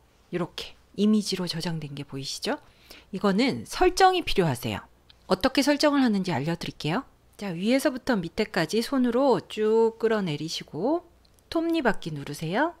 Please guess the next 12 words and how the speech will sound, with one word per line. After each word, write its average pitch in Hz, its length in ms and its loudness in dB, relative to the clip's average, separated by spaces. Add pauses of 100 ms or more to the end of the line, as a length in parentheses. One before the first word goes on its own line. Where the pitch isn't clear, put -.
(120)
밑으로 190 840 -2
쭉 208 380 -4
가보시면 175 840 -2 (320)
유용한 247 580 4
기능이라고 180 720 0
중간쯤에 180 640 -2
나오는 143 360 -4
게 143 100 -10
있는데요. 139 540 -6
유용한 165 580 -4
기능 196 500 -2 (500)
터치하시고 240 960 -4